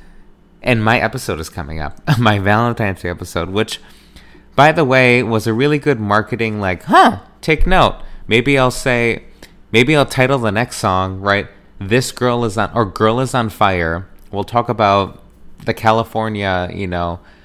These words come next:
uh, oh my goodness, I can't, California Hills, what, they're wildfires, yeah.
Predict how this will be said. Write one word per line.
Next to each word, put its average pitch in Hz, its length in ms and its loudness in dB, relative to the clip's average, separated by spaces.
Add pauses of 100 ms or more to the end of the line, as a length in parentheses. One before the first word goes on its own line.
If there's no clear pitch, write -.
(160)
uh, 82 460 -4 (800)
oh 113 80 -4
my 80 200 -6
goodness, 82 520 -10
I - 100 -20
can't, - 220 -12 (240)
California 123 540 0
Hills, 104 360 -2
what, 98 420 -2
they're 90 320 -6
wildfires, 98 760 4
yeah. 110 220 2